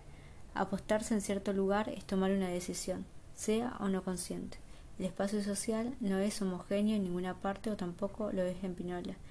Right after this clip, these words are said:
Esther no creía en una comunidad homogénea ni cohesionada, aún en su sección india. Se supone que,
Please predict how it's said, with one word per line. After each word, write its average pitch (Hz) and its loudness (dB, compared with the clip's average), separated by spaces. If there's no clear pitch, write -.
Esther 208 2
no 220 4
creía 214 4
en 202 4
una 190 2
comunidad 185 -2
homogénea 190 0
ni 196 2
cohesionada, 180 -2
aún 185 4
en 196 4
su 185 -2
sección 180 -4
india. 185 0
Se 185 -2
supone 196 0
que, - -4